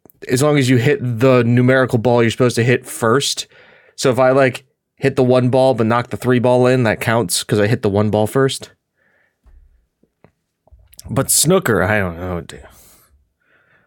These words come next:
It's, it's, it's just weird. But I'm just watching him play it right now.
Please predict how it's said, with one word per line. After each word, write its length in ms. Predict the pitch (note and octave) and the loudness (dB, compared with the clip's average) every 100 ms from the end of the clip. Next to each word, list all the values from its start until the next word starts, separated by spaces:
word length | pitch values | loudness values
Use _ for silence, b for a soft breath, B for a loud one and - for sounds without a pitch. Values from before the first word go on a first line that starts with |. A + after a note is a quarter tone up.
| _ _ _ _ - - | _ _ _ _ -20 -16
It's, 440 | F2+ - - - | -14 -12 -14 -12
it's, 400 | E2 - - - - | -14 -12 -14 -16 -6
it's 220 | G2+ G2 | -6 -4
just 220 | - - - | -8 -10 -10
weird. 360 | F2+ F2 E2+ B B B _ _ _ _ _ _ _ _ _ _ _ _ _ _ _ b b b b b b b b b b b b b _ _ _ _ - | -6 -6 -8 B B B _ _ _ _ _ _ _ _ _ _ _ _ _ _ _ b b b b b b b b b b b b b _ _ _ _ -10
But 80 | A#2 | -4
I'm 140 | A#2 | -2
just 160 | A2+ A#2 | -2 -2
watching 360 | A#2+ B2+ C3 B2 | 0 0 0 2
him 280 | C3 A#2+ | 2 0
play 540 | A2 - - C3+ B2+ A#2+ | -4 -12 -4 0 2 2
it 60 | |
right 280 | G#2+ G#2+ G#2+ | 2 0 0
now. 460 | D#2 A2+ G#2 G2+ | 0 0 2 0